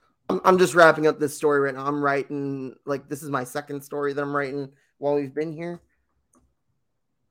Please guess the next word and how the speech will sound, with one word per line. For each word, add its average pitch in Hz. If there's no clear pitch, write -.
But, -